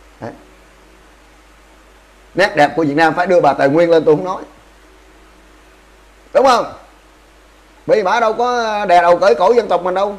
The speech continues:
Mà cái con nhỏ đó là cái con nhỏ đè đầu cởi cổ của dân tộc Việt Nam. Đấy. Chỉ đạo một cái ekip phụng hoàng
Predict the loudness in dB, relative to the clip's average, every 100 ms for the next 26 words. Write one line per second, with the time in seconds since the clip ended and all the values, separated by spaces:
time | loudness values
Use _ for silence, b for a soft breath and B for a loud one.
0 | -6 -4 -4 -6 -4 -4 0 0 2 2
1 | 2 0 -4 -6 -4 -4 -2 -2 0 0
2 | 0 -4 -2 -2 0 -2 -2 -4 -6 -8
3 | -12 -16 -20 _ _ _ _ _ _ _
4 | _ _ _ _ _ _ _ -20 -20 _
5 | _ _ _ 0 2 2 2 2 0 -4
6 | -6 -2 -2 0 -2 -2 -4 -2 -2 -2